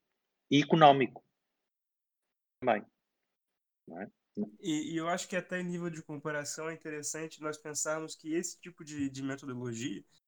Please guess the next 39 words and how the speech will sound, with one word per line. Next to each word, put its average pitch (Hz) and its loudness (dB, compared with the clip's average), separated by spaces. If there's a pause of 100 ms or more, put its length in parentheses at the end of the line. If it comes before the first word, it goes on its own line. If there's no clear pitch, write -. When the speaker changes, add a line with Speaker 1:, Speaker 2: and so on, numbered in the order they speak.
(240)
Speaker 2:
pode 151 -2
ser 170 -8
completamente 185 -4
aplicado 190 -4
à - -4
resolução 208 -6
de, 208 -6
de 202 -10
um 214 -8
caso 190 -6
prático. 202 -2
Speaker 1:
Sem 170 4
dúvida. 117 6
Speaker 2:
Porque 170 -6
se, - -8 (120)
se - -6
nós 196 4
metermos 214 -2 (300)
pra 185 -6
dentro 180 -8
da 180 -4
resolução 170 -6 (600)
tudo 262 0
o 254 -8
que 247 -6
a 226 -4
gente 226 -4
sabe 156 0
sobre 147 -10
a 139 -6
matéria, 139 -6
a - -6
impressão 170 -6
que 208 -14
nós 190 -8
vamos 180 -8
passar 165 -6
pro - -20
corretor 156 -8